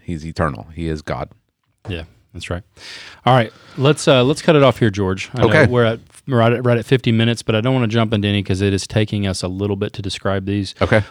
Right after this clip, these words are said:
Speaker 2: We'll come back, I think next time we'll do a few more. We've
Speaker 1: Okay.
Speaker 2: gotta address, uh, heresies regarding the Holy Spirit <laughs> and,
Speaker 1: Yeah.
Speaker 2: and the doctrine of man.
Speaker 1: Uh-huh.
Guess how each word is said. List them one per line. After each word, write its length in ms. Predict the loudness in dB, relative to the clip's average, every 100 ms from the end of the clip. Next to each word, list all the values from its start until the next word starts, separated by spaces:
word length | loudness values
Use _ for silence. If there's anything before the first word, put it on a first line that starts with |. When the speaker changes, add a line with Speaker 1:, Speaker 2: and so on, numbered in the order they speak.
| -4
Speaker 2:
We'll 140 | -2
come 240 | 0 0 2
back, 280 | 2 0 _
I 140 | -8 -2
think 160 | 0
next 220 | 0 -2
time 180 | -2 0
we'll 60 | 0
do 140 | 0
a 60 | -2
few 240 | -2 -2
more. 400 | 0 -2 -6 -10 -10
We've 120 | -6
Speaker 1:
Okay. 80 | -2
Speaker 2:
gotta 180 | -2 -2
address, 440 | -2 -2 -2 -6
uh, 600 | -10 -10 -10 -10 -14 -18 -20 -14 -2
heresies 540 | 0 0 -2 -4 -4
regarding 440 | -6 -4 -4 -4
the 80 | -6
Holy 300 | -6 -4 -4
Spirit 520 | -4 2 4 4 2 -6 -12
<laughs> 320 | -10 -4 -4 -2 -2 2 4 2 0 -14 -12 -14 -10 0
and, 300 | 2 4 4
Speaker 1:
Yeah. 120 | 4 2 _
Speaker 2:
and 360 | -2 2 2 0
the 80 | 0
doctrine 440 | 2 2 0 -4
of 100 | -2
man. 560 | -2 -2 0 0 -2 -6 _ _
Speaker 1:
Uh-huh. 240 | -8 -6